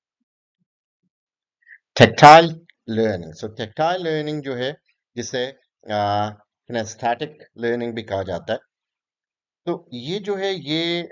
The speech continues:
अ, डेमोन्स्ट्रेशंस के जरिए, हैंड, hands on एक्टिविटीज उनके जरिए ये कराई जाती है। So टीचिंग मेथड्स जो हैं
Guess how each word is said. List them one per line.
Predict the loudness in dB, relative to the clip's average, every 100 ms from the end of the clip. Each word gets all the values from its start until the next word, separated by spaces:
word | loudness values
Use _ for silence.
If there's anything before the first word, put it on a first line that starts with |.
| -6
अ, | -4 -4
डेमोन्स्ट्रेशंस | -6 -6 -6 -12 -12 -8 -8 -8 -12 -10
के | -12
जरिए, | -8 -8 -6 -6 -8 -14 _ _ -8
हैंड, | -4 -4 -8 -20 -20 _ _
hands | -8 -8 -6 -4
on | -4 -6 -12
एक्टिविटीज | -16 -12 -12 -10 -10 -10 -10 -12 -12
उनके | -12 -10
जरिए | -10 -8 -6
ये | -6 -8
कराई | -6 -6
जाती | -6 -8 -8
है। | -10 -10 _ _ _ _ _ _ _ -16
So | -14
टीचिंग | -14 -10 -10 -6
मेथड्स | -6 -6 -10 -14 -14
जो | -12 -10
हैं | -8 -10